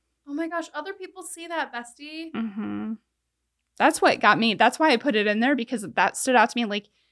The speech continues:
Speaker 2: what, what if your foster mom open,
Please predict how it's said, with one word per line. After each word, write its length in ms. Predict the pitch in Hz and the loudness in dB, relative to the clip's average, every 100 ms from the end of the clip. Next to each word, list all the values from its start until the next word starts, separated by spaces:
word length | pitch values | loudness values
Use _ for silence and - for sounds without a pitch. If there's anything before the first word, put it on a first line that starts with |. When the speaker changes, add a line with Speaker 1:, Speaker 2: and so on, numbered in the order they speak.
| _ _ _ _ | _ _ _ _
Speaker 2:
what, 560 | 196 214 233 - - - - | -16 -2 2 2 -2 -16 -2
what 180 | 247 339 | 2 4
if 140 | 381 | 2
your 100 | 359 | -2
foster 380 | - 339 339 330 | 2 0 4 6
mom 460 | 302 262 240 226 - _ _ _ - | 6 8 6 2 -4 _ _ _ 0
open, 280 | 240 - | 0 0